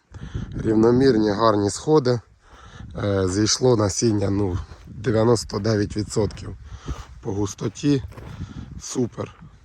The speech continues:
Хоча і фракція була така не, невелика, але висіяло нормально, розкладка в нас хороша вийшла відносно. Е, так що, я думаю, що ми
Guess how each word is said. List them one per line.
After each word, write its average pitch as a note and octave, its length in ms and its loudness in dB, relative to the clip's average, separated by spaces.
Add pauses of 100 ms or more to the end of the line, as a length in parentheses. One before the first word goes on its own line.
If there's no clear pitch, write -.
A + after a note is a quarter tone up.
(560)
Хоча A#2+ 440 2
і A2 100 6
фракція C#3 540 4
була A2+ 280 2
така A2+ 400 0 (680)
не, G#2 720 4
невелика, A#2 840 2 (920)
але A2 300 4
висіяло G#2 640 2
нормально, B2+ 540 4
розкладка G#2+ 560 0
в F#2+ 60 0
нас G2 180 0
хороша C3+ 460 0
вийшла A#2+ 520 0 (360)
відносно. A#2 680 4 (880)
Е, G2 220 -2
так A#2 200 -4
що, A2 320 -2 (500)
я G#2+ 100 -8
думаю, A2 360 0
що G2+ 180 0
ми G#2 300 0